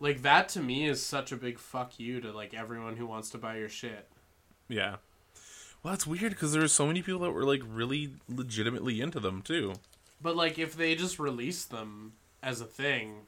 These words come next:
Speaker 1: people would, the people who wanted them would buy them, but, like, forcing your
Speaker 2: Mm-hmm.
Speaker 1: fans to buy two of your most boring figures to be a
Speaker 2: Yeah.
Speaker 1: member, like, that's, that's trash.
Speaker 2: No, that's true.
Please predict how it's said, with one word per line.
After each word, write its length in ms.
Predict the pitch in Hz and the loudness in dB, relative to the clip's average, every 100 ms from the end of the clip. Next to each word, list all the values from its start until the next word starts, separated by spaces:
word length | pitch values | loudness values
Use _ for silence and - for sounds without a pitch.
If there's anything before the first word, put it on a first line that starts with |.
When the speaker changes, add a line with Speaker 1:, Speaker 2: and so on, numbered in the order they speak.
| - | -6
Speaker 1:
people 340 | 143 131 131 | -4 -2 -2
would, 240 | 123 123 131 | -2 -2 -4
the 60 | |
people 320 | 131 156 156 | -6 -2 0
who 80 | 131 | 0
wanted 320 | 127 127 135 131 | 2 2 2 0
them 160 | 120 | -4
would 160 | 110 107 | -6 -4
buy 240 | 117 127 | 0 0
them, 240 | 117 110 110 | -2 -6 -6
but, 160 | 117 | -6
like, 260 | 117 123 123 - - | -4 -4 -6 -20 -20
forcing 520 | - - 139 139 156 139 | -8 0 0 2 0 2
your 140 | 135 | 2
Speaker 2:
Mm-hmm. 80 | 98 | 2
Speaker 1:
fans 500 | 123 123 123 127 - | 0 2 2 -2 -4
to 120 | 143 | -4
buy 600 | 113 117 120 117 120 117 - - - - - - _ - - - | 0 2 4 4 4 -2 -8 -20 -20 -20 -20 -20 _ -20 -20 -8
two 380 | - 143 139 139 | 0 2 4 4
of 320 | 131 120 123 | 4 0 -6
your 300 | 123 120 123 | -4 0 2
most 300 | 123 123 - - | 2 0 -4 -10
boring 600 | - 117 123 127 120 120 | -4 2 4 4 4 0
figures 760 | 113 120 117 107 101 104 - - - _ _ _ | -2 -6 -6 -6 -6 -8 -10 -14 -18 _ _ _
to 100 | - | -8
be 220 | 127 123 120 | -4 0 2
a 40 | |
Speaker 2:
Yeah. 160 | 101 95 | 4 2
Speaker 1:
member, 380 | 120 156 190 190 | 2 0 0 -2
like, 260 | 120 107 | -4 -4
that's, 580 | - 135 131 - - - - _ _ _ _ _ _ _ - | -4 -4 -4 -8 -10 -14 -20 _ _ _ _ _ _ _ -16
that's 180 | 120 | -14
trash. 580 | - - 95 101 98 - - _ _ _ - - | -14 -12 -12 -10 -12 -14 -16 _ _ _ -20 -10
Speaker 2:
No, 180 | 110 104 | -2 2
that's 120 | 101 | 0
true. 260 | - 98 95 | 0 -4 -4